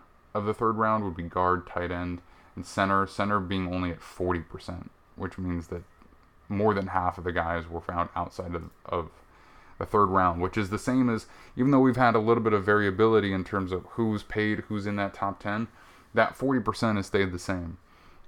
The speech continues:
which means that, again, drafting a center in the first round, it's like, it, it, it's just, it's, it's awful value.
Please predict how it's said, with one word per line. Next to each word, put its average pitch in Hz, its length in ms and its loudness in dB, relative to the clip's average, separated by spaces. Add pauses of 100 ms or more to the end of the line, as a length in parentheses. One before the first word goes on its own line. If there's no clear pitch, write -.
(140)
which 104 300 -2
means 107 400 0 (1400)
that, 113 300 0 (160)
again, 98 680 0 (2000)
drafting 117 500 2
a 123 60 4
center 117 320 0
in 107 80 2
the 101 60 -2
first 101 360 0
round, 95 560 0
it's - 280 -16
like, 90 300 0 (1200)
it, 98 180 -8 (1400)
it, 76 140 -18 (140)
it's 120 180 -6
just, - 320 -10
it's, 110 200 -10
it's - 220 -12 (300)
awful 104 420 2
value. 87 560 -4